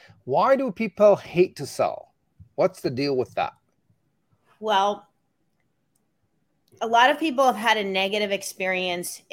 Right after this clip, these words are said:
Speaker 2: with someone else who sold. And that person that they were interacting with maybe came off as salesy, maybe, um, lied about what it is that they were offering. They said something was better than it actually was,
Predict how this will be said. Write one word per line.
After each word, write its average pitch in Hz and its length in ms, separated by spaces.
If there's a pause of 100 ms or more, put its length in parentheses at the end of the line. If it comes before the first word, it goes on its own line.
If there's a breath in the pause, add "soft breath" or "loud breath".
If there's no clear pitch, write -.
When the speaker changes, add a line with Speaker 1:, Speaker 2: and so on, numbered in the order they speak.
(220)
Speaker 2:
with 190 380
someone 202 420
else 175 260
who 180 160
sold. 156 460 (440)
And 190 160
that 196 180
person 196 640 (100)
that 185 200
they 190 100
were 185 140
interacting 180 640
with 170 200
maybe 180 300
came 190 240
off 175 240
as 170 140
salesy, 180 680 (460)
maybe, 180 600 (340 soft breath)
um, 156 460 (680)
lied 180 640 (160)
about 175 480
what 185 140
it 180 120
is 175 200
that 180 160
they 190 100
were 185 160
offering. 196 540
They 175 140
said 185 300
something 180 300
was 165 160
better 180 400
than 175 160
it 165 120
actually 170 500
was, 160 540